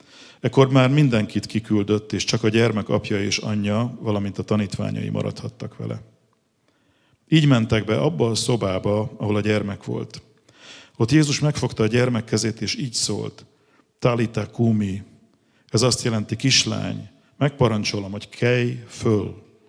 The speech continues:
A kislány, aki tizenkét éves volt, azonnal fölkelt,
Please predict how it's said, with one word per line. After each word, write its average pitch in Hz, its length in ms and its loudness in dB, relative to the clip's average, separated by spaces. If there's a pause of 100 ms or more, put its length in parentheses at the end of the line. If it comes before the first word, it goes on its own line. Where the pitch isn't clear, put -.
(1040)
A 131 80 -10
kislány, 147 380 4
aki 117 160 0
tizenkét 113 520 0
éves 101 360 -2
volt, 110 240 -4
azonnal 113 500 0
fölkelt, 107 720 -8